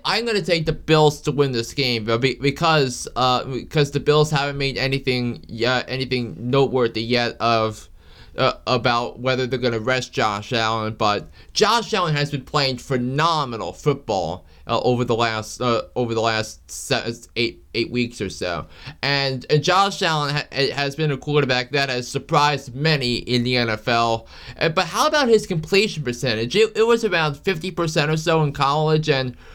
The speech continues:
around fifty percent or so during, uh, during his rookie season. But he, he climbed up to sixty percent,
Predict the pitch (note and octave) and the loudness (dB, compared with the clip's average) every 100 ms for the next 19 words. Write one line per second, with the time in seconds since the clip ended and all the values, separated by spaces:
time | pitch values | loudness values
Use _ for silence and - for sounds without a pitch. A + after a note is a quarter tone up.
0 | - - D#3 D#3 D3+ D3+ D3 C#3+ B2+ D3+ | -6 4 4 4 0 -4 -4 -4 -2 0
1 | C3+ C3 - C3 C3 B2+ C3 C3 - C3 | 0 0 2 4 4 2 0 0 2 2
2 | B2 A#2+ - - C3+ B2+ A#2 C3+ C3 A#2+ | 2 0 -6 2 4 4 4 2 0 -2
3 | C3+ C3 C3+ D3 B2 A#2+ A2+ - - - | 0 0 0 0 2 0 0 -4 -14 -20
4 | - - D3+ D3 - D#3 C#3 C#3 D3+ F3 | -20 -2 0 0 0 -2 0 0 0 0
5 | F3+ E3 E3 D#3 E3+ D#3 D#3 D3+ D3 D3 | 0 -2 -2 -4 -4 -4 -4 2 2 4
6 | D3+ C#3 C3+ | 0 0 -4